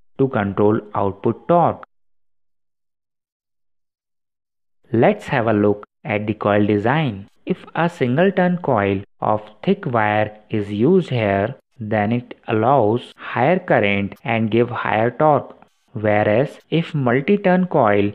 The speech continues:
of thin wire is used, then current and torque is also reduced, but we get higher speed. That means at the time of manufacturing,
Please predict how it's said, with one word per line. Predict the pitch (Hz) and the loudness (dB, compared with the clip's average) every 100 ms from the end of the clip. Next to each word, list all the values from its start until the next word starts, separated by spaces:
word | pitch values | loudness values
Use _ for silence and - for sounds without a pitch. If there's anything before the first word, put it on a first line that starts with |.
| - - | -8 -4
of | 110 110 - | -4 -4 -10
thin | - 180 180 | -2 0 2
wire | 139 107 104 - - | 2 2 0 -2 -4
is | 113 104 | -4 -4
used, | 104 135 107 117 - - _ | 0 2 2 0 -4 -18 _
then | 113 120 127 120 131 - _ _ | -2 0 2 0 -4 -10 _ _
current | 123 143 180 170 - | 0 2 0 -2 -6
and | 123 120 117 | -4 -2 0
torque | 117 123 135 - - - | 2 2 0 -6 -18 -6
is | 120 | -2
also | 113 101 101 170 | 0 0 0 0
reduced, | 160 117 104 104 123 - _ | 0 2 2 2 0 -4 _
but | 113 131 - | 0 0 0
we | 151 151 | -2 0
get | 151 143 143 | 2 2 -2
higher | - - 117 110 127 | -10 -8 -2 0 0
speed. | 123 - - 165 135 - _ _ _ _ _ _ _ _ _ _ | -4 -12 -2 0 0 -4 _ _ _ _ _ _ _ _ _ _
That | 104 101 - | -4 -4 -4
means | 107 107 147 175 - - - _ | -4 -2 -2 -4 -10 -20 -20 _
at | 104 101 | -4 -2
the | |
time | 104 104 110 113 | 0 0 0 0
of | 123 - | -2 -2
manufacturing, | 101 95 - 110 - - 160 180 185 | -2 -2 0 0 0 -2 0 0 -4